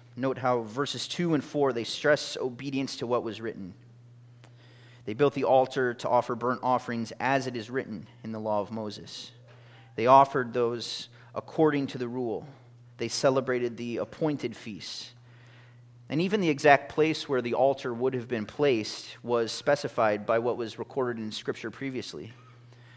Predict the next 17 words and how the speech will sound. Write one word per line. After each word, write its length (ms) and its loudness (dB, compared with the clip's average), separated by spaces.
So 160 -2
we 100 2
see 180 0
that 100 2
their 180 6
efforts 420 2
at 140 0
worship 400 -2
here, 340 -4
they're 120 -4
totally 420 0
controlled 440 -6
by 120 2
the 80 -4
Word 180 -6
of 120 -12
God. 260 -2